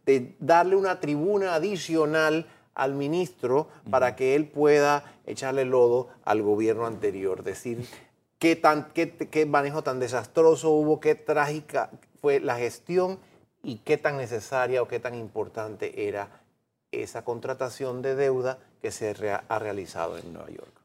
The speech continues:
Speaker 2: Doctor, en todo este tiempo hemos visto que la administración Cortizo ha profundizado en aquello de crear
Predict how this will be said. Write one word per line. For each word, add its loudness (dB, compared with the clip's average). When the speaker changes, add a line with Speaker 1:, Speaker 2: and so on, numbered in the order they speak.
Speaker 2:
Doctor, 4
en 4
todo 10
este 6
tiempo 4
hemos 2
visto 2
que 8
la 4
administración 0
Cortizo 2
ha 6
profundizado 2
en 6
aquello 4
de 4
crear 6